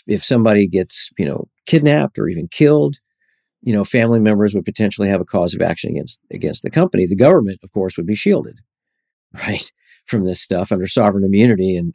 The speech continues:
and principles like that. So I could see i-, if they, if the F B I and Justice Department and the executive branch were successful in this kind of a completely misguided attempt,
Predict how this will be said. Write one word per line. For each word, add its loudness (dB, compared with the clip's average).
and -4
principles -2
like -2
that. 4
So 4
I 2
could 2
see 2
i-, -6
if -2
they, 2
if -6
the 2
F 0
B 2
I 4
and 0
Justice -6
Department -6
and -8
the -6
executive -6
branch -2
were -6
successful -4
in -2
this -4
kind -4
of -6
a -8
completely 4
misguided -2
attempt, -4